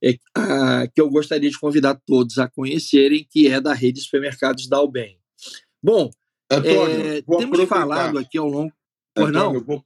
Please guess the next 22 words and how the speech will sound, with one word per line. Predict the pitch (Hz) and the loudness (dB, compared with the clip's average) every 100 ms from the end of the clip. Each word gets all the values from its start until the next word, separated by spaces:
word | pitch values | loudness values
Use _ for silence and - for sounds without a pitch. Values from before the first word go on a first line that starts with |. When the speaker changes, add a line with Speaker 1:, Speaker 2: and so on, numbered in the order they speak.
| _ | _
Speaker 2:
cortar, | - 151 143 131 | 0 0 2 -2
vou | 120 139 | -2 -2
dar | 139 | -2
um | 151 | -2
depoimento. | 147 143 143 139 113 92 _ _ _ _ _ _ | -6 -4 -6 -2 -2 -2 _ _ _ _ _ _
A | - | -10
Fernanda | - - 170 147 131 147 147 110 101 | -10 2 2 2 0 0 0 -2 -2
Dalben, | 107 107 - 110 113 101 _ _ | 0 -2 0 0 0 0 _ _
que | 98 | -6
é | |
a | 98 | -2
diretora | 107 104 - 107 104 | 2 2 4 2 2
de | 101 98 | -2 -4
marketing | 95 104 95 90 85 90 87 | -2 -2 -4 -6 -6 -8 -8
dos | 76 113 - | -4 -4 0
mercados, | 104 92 - 98 87 - _ _ _ _ _ - | 0 0 0 -2 -2 -14 _ _ _ _ _ -2
é | 107 | 0
uma | 117 117 | 2 -2
pessoa | - 117 113 - 113 117 120 120 - - | 2 2 2 2 4 4 4 -2 -4 0
exponencial. | 120 135 139 - - 127 123 123 120 - 113 98 92 82 | 2 2 -4 -10 -2 0 0 -4 -4 -6 0 2 2 -2
Ela | 90 | 0
lidera | 101 110 107 110 127 110 90 | 2 2 2 2 2 0 -4